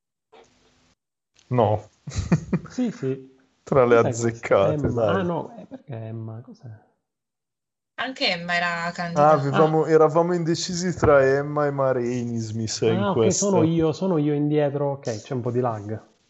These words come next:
Speaker 2: Ma voi dove lo state vedendo? Io pure su, su,
Speaker 3: Ah,
Speaker 2: su Sky.
Speaker 3: T V otto.
Speaker 1: Io, io, io però in T V lo sto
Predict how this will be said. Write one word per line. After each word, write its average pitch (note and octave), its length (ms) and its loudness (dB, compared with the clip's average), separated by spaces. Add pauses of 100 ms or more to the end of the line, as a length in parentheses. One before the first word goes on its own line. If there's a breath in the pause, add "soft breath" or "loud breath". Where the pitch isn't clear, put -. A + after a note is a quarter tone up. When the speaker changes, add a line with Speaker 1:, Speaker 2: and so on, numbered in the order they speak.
Speaker 2:
Ma F#3 140 -4
voi D#4 220 -2
dove C3+ 180 2
lo A#2+ 100 0
state A#2+ 240 -4
vedendo? A2 480 -4
Io G#3+ 140 -4
pure A#2 260 -4
su, G#2+ 320 -10
su, A2+ 200 -14
Speaker 3:
Ah, A#2 400 -6
Speaker 2:
su A2+ 100 -10
Sky. - 240 -12
Speaker 3:
T C4 180 -6
V - 60 -12
otto. G#3 640 -2
Speaker 1:
Io, D3 180 2 (360)
io, G3 80 8
io F#3+ 180 4
però D#3+ 220 8
in E3 120 4
T C#3+ 160 -2
V A#2 200 -2
lo B2 120 2
sto A2+ 260 0